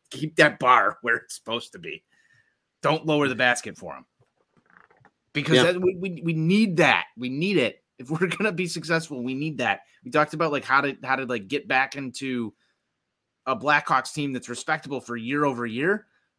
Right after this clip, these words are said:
Speaker 1: Well, when, when Seth Jones' contract looks real fucking bad, I want Ian Mitchell out there covering for his ass. Th-, th-, they've gotta cross planes at some point in time.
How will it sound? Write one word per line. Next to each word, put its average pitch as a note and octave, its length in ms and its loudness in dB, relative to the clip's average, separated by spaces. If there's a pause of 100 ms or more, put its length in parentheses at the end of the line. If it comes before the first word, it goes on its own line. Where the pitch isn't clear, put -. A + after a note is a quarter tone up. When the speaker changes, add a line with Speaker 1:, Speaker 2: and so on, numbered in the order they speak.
(140)
Speaker 1:
Well, D3 320 4
when, D3 300 0
when D3+ 140 -2
Seth G#3 360 4
Jones' G3 320 6
contract E3+ 580 2
looks E3 300 0
real F3+ 180 4
fucking F3+ 380 -4
bad, D#3+ 340 2 (380)
I D#3 100 8
want A#3 240 8
Ian F#3 240 0
Mitchell F3 320 0
out C#3+ 180 2
there C#3+ 360 0 (500)
covering E3 460 0
for C#3 180 -4
his F#3 260 2
ass. F#2 440 -2 (380)
Th-, B2 160 -10
th-, D3+ 180 -4 (300)
they've D#3+ 240 -2
gotta F3+ 200 4
cross E3 440 0
planes D3+ 380 -6
at B2 120 -10
some D#3 200 -2
point C3+ 260 -6
in A#2+ 60 -18
time. B2 300 -2